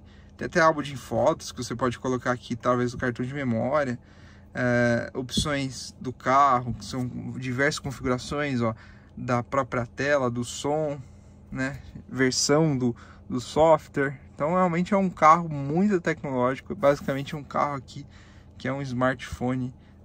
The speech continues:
ambulante. <laughs> É muito legal mesmo o, a tamanha tecnologia que tem esse carro, né? O ar-condicionado,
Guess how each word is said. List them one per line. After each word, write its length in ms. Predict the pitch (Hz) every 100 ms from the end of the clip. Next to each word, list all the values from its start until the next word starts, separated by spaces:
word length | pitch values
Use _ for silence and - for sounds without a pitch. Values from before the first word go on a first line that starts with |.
| - - -
ambulante. 840 | - 131 131 131 117 117 113 - - - -
<laughs> 260 | 113 120 - - - - -
É 120 | 123
muito 500 | 123 120 123 131 -
legal 340 | 135 117 120 123
mesmo 540 | 120 117 113 120 120 - -
o, 180 | - 120
a 300 | 117 113 92
tamanha 400 | - 120 127 143
tecnologia 520 | 147 131 123 135 123 123
que 60 |
tem 100 | 131
esse 140 | 127 -
carro, 340 | 123 113 123
né? 220 | 127 123 127 - -
O 100 | 127
ar-condicionado, 720 | 135 139 123 131 127 123 120